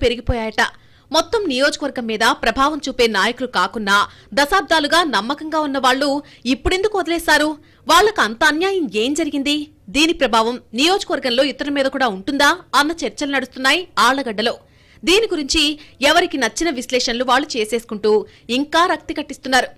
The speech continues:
ఎవరేం మాట్లాడుతున్నా అటు కుందనూరు మోహన్ రెడ్డి, తులసమ్మ దంపతులు మాత్రం పెద్దగా స్పందించడం లేదు.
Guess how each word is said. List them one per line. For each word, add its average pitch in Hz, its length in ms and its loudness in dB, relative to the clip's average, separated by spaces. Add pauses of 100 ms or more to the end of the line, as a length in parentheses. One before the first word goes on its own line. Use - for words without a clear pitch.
(480)
ఎవరేం 427 340 4
మాట్లాడుతున్నా 240 560 0 (240)
అటు 311 140 -4 (100)
కుందనూరు 247 480 0
మోహన్ 233 260 -2
రెడ్డి, 240 220 0 (240)
తులసమ్మ 330 440 -2
దంపతులు 226 440 -2
మాత్రం 269 260 0 (380)
పెద్దగా 294 340 2 (100)
స్పందించడం 240 600 -4
లేదు. 220 160 -4